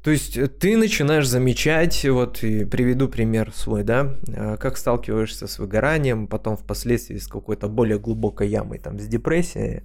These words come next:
да, какой-то даже определенной. Ты начинаешь замечать, что ты не можешь, э, сотворить даже какое-то простое действие,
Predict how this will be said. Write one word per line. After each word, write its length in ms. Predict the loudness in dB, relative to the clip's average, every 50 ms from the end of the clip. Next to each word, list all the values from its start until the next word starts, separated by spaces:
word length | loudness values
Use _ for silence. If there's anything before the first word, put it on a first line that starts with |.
| -8
да, 240 | -8 -6 -6 -6 -8 -12 -16 -18 -6
какой-то 440 | -6 -6 0 2 0 0 2 0 -4
даже 220 | -4 -4 -4 -4
определенной. 640 | -6 -4 -2 -2 0 0 0 0 0 0 -2 -6 -8 -12 -16 -18 -18 -20 -20 -20 -20 -20 -20 -20 -8 -2
Ты 160 | 0 2 2
начинаешь 580 | 2 2 0 2 2 2 4 4 4 4 4 2
замечать, 640 | 4 4 4 4 2 2 0 0 0 0 0 -6 -16
что 240 | -18 -12 -2 -2 -2 -2
ты 560 | 0 0 2 4 4 6 4 4 4 2 0 0 0 2
не 200 | 2 2 2 4
можешь, 640 | 4 4 4 4 4 4 2 2 0 -2 -6 -8 -10 -14
э, 240 | -18 -12 -10 -8 -6
сотворить 720 | -2 0 2 2 2 4 4 4 4 4 2 0 -4 -8 -2
даже 360 | 0 0 0 2 0 -2 -2
какое-то 500 | -2 -4 -2 0 0 0 2 2 0 -2
простое 540 | 0 0 -2 -2 -2 -2 0 2 4 4 4
действие, 680 | 4 4 4 4 4 2 -2 -6 -6 -6 -6 -6